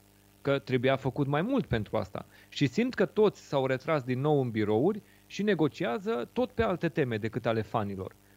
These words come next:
Adică și Premier League nu este dispusă să înceapă să, să facă tot ce e de făcut, ca așa ceva să nu mai fie un pericol pentru fani.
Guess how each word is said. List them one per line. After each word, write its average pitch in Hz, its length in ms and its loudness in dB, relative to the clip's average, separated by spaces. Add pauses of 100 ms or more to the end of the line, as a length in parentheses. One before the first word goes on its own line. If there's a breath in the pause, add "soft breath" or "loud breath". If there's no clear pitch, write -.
(120)
Adică 143 260 -2
și 202 140 0
Premier 208 380 2
League 143 200 2
nu 190 80 2
este 214 180 2
dispusă 180 460 0
să 135 120 0
înceapă 143 360 0
să, 127 280 0 (340 soft breath)
să - 160 -2
facă 156 340 2
tot 175 160 0
ce - 120 -2
e 160 60 2
de 135 100 0
făcut, 123 420 -2
ca 156 140 0
așa 151 240 2
ceva 170 260 -2
să 170 120 -6
nu 175 60 -2
mai 180 120 0
fie 185 140 0
un 175 100 2
pericol 180 400 0
pentru 180 280 -2
fani. 123 340 -2